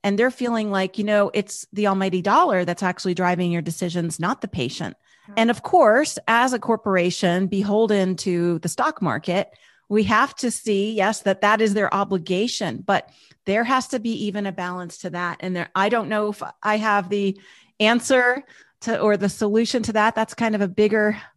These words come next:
Speaker 1: a bigger mountain to, uh, chip away at, but I can say you can make your own personal choices as a leader. And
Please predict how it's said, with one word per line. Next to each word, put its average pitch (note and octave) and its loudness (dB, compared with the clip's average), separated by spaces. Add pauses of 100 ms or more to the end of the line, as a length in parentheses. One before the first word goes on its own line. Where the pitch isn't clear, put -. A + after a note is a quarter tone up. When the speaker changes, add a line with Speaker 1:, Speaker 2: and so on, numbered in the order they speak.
(220)
Speaker 1:
a G3 -8
bigger G#3 2
mountain G3 0
to, G3 2
uh, F3+ 2
chip - -6
away F#3 0
at, C4 -2 (120)
but G#3 2 (420)
I G#3 4
can A3 2
say F#3+ 2 (100)
you G#3+ 2
can A3 -2
make F#3+ -2
your F#3 -2
own F3+ 2
personal E3+ -4 (100)
choices - -4 (100)
as F3+ -2
a F#3 -4
leader. E3+ -2 (420)
And G3 2